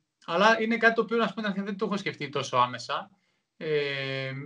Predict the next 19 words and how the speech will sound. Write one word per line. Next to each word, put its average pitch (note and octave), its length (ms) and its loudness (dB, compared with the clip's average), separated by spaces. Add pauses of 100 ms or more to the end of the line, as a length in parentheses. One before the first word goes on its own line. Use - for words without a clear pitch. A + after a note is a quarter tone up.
(180)
γιατί D#3 280 6
έχω E3+ 300 8
ακόμα C3 280 4
χρόνια B2 220 2
μπροστά A#2 260 -2
μου A#2+ 200 -2
σαν C3 220 -4
ενεργεία A#2+ 480 -2
και C3+ 80 -2
δεν D3+ 240 -2
σκοπεύω B2 500 -2
στο - 200 0
άμεσο B2 260 -2
μέλλον A#2+ 200 -4
να A#2+ 60 -6
σταματήσω. A#2 640 -6 (640)
Ε, D3+ 760 2 (1400)
μπορεί A3 280 8
ναι, B3 420 6